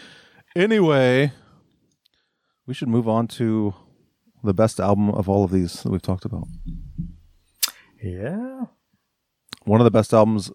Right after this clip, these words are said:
Speaker 1: of ninety-three. One of Anthrax's
Speaker 2: Yeah.
Speaker 1: best albums.
Speaker 2: Maybe the be-, maybe the best album, ninety-three.
Speaker 1: Could be. Could be.
Speaker 2: Mm, could be.
Speaker 1: There's a, I have, yeah, man, that's tough.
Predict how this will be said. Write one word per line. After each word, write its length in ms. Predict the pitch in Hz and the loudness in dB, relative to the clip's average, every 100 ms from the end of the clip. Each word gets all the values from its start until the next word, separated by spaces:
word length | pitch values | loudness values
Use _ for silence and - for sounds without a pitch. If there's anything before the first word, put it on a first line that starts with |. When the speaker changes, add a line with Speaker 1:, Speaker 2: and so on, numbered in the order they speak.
| _ - | _ -8
Speaker 1:
of 120 | 101 | -2
ninety-three. 520 | 104 101 - 131 87 - _ | 0 0 -2 -6 -6 -10 _
One 160 | 110 117 | 2 4
of 60 | 117 | 4
Anthrax's 580 | 120 123 110 - 95 | 2 4 2 0 -6
Speaker 2:
Yeah. 60 | - | -4
Speaker 1:
best 240 | 92 85 95 | -4 -4 -10
albums. 420 | 87 92 87 - _ _ - | -8 -10 -14 -20 _ _ -4
Speaker 2:
Maybe 340 | 110 127 143 | 4 6 6
the 120 | 185 170 | 4 4
be-, 180 | 190 - | 2 4
maybe 240 | 143 220 | 4 4
the 180 | 202 175 | 4 2
best 260 | 196 110 - | 2 0 -2
album, 220 | 95 98 | -6 -4
ninety-three. 480 | 98 98 98 104 104 - _ _ _ _ _ _ - | -4 -6 -8 -10 -14 -16 _ _ _ _ _ _ -10
Speaker 1:
Could 180 | - 139 | 2 6
be. 220 | 113 113 - _ _ _ - - - _ | 6 4 0 _ _ _ -20 -20 -20 _
Could 240 | - 165 156 | 2 4 4
be. 180 | 190 | 2
Speaker 2:
Mm, 240 | 214 214 190 _ _ _ _ - | 0 -4 -10 _ _ _ _ -18
could 220 | - 95 | -16 -12
be. 380 | 208 214 180 - _ _ _ _ _ _ _ _ 113 | -10 -8 -8 -12 _ _ _ _ _ _ _ _ -2
Speaker 1:
There's 160 | 113 | 2
a, 120 | 104 - - | 2 0 -2
I 60 | 131 | 0
have, 260 | 139 - 104 | 0 -2 -14
yeah, 260 | 92 85 - 104 | -12 -12 -14 -8
man, 140 | 104 | -6
that's 160 | 107 - | -6 -4
tough. 360 | 104 90 - | -6 -6 -10